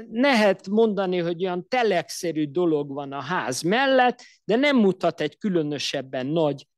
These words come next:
rendezettséget. Hát valahogy ezt így lehet elképzelni, egy ilyen egységet,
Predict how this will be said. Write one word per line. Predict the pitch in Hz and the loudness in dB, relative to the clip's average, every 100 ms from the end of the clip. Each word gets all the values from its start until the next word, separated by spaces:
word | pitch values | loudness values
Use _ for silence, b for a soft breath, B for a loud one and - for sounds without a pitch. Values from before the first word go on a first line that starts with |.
| _ | _
rendezettséget. | - 156 139 131 120 131 104 - 107 110 113 127 | -2 -2 0 -4 -6 -8 -8 -8 -8 -8 -10 -4
Hát | - 196 | 0 0
valahogy | 214 262 254 202 190 | 2 4 6 4 4
ezt | 175 - | 0 -2
így | 226 190 | -4 0
lehet | 170 131 135 | -2 -2 -6
elképzelni, | - 165 147 233 202 180 220 226 240 233 | -6 -6 -4 -4 0 0 0 2 2 2
egy | 156 143 | 0 2
ilyen | 156 135 | 2 2
egységet, | 143 151 - - 202 214 202 247 247 | -4 -6 -4 -2 0 -2 -2 -2 -4